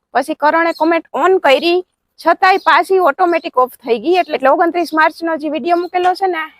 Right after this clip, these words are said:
એમાં તમે કોમેન્ટ નહીં કરી શક્યા હોય, તમારે કરવી હોય પણ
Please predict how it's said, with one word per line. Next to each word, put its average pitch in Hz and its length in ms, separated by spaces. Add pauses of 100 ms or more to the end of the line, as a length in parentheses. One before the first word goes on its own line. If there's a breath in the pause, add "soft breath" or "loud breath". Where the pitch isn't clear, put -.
એમાં 294 200
તમે 269 260
કોમેન્ટ 277 340
નહીં 330 160
કરી 233 220
શક્યા 220 300
હોય, 240 200
તમારે 247 300
કરવી 320 300
હોય 233 100
પણ 247 360